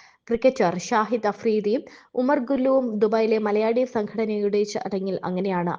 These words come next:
അതിഥികളായത്. ഇവരെ ചടങ്ങിന്റെ ഭാരവാഹികൾ വീതിയിലേക്ക് ക്ഷണിക്കുന്നതിന്റെയും തുടർന്ന് ഇവർ കേരളത്തെ പുകഴ്ത്തി സംസാരിക്കുന്നതിന്റെയും ഒക്കെ ദൃശ്യങ്ങൾ ഇതിനോടകം വൈറലായി കഴിഞ്ഞു.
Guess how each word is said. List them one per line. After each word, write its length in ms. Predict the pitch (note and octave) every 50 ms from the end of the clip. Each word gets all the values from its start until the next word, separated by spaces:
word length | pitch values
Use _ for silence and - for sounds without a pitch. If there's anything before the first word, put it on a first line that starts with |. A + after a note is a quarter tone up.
| -
അതിഥികളായത്. 760 | F3 F3+ F#3 G3+ G#3 G#3+ G3 G3+ F3 C#3+ A#2 B2+ C#3+ - - - - _ _ _
ഇവരെ 280 | C4+ C4+ D#4 E4 F4 F#4 F#4+
ചടങ്ങിന്റെ 540 | F#4+ - D#4+ C4 A#3+ B3 C4 C4+ C4+ C#4+
ഭാരവാഹികൾ 640 | C#4 G#3+ A3+ A3 G#3 A3 A3+ A3+ G#3+ A3 G#3+ G#3+ G#3+ G#3
വീതിയിലേക്ക് 560 | G#3 G#3+ G#3+ G3+ G#3 G#3+ G#3+ G#3 G3+ G#3 G#3+ G3
ക്ഷണിക്കുന്നതിന്റെയും 840 | G3 - - A#3 A3+ A3+ A3+ B3+ A#3 A#3 A3+ G#3+ A#3 G#3 A3 A#3 C#4 C#4 -
തുടർന്ന് 320 | C4 G#3+ G#3+ G#3 A3 A3 G3+
ഇവർ 120 | G#3 G#3+ G3+ G#3
കേരളത്തെ 420 | A#3 A3+ A3+ A#3 B3 A#3 A#3+ - G#3
പുകഴ്ത്തി 440 | G3 G3+ G#3 G3 G#3 G3+ G3+ G#3+ A3
സംസാരിക്കുന്നതിന്റെയും 1000 | A3 A#3+ G#3 G#3 - - G#3+ G#3+ A3 G#3+ A#3 A3 A3 G#3+ A3 A3 G#3+ A3 A3 G3+
ഒക്കെ 160 | F#3+ G3 G#3 F#3+
ദൃശ്യങ്ങൾ 500 | F#3+ G3+ G#3+ G#3 - B3 A3+ A3+ G#3 -
ഇതിനോടകം 560 | - A3 G3+ G#3 G#3 G#3+ G#3 F#3 F3+ G3+ G3 G3
വൈറലായി 420 | F#3+ F3+ F3+ F3 F3+ F3+ F3 F3+ -
കഴിഞ്ഞു. 300 | E3 D3 D3 D#3 D#3